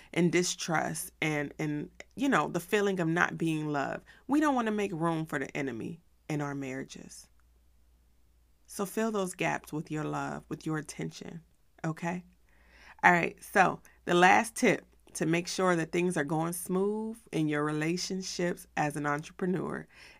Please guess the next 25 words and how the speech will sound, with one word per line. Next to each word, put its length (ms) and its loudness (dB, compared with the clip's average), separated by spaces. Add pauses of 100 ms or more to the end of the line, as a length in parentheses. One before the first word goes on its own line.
is 180 0
to 120 -6
know, 480 0
again, 540 -4 (120)
when 400 -2
to 60 -8
turn 340 -2
your 180 -2
business 560 -2 (140)
off. 460 -8 (300)
Don't 400 -6 (180)
miss 520 -6 (120)
the 140 -6
signs. 680 -2 (340)
The 120 2
signs 500 0
are 160 -2
always 500 0
there. 480 -2 (320)
I've 160 0
seen 280 0
so 340 0
many 280 -2
entrepreneurs 960 -2
who 420 0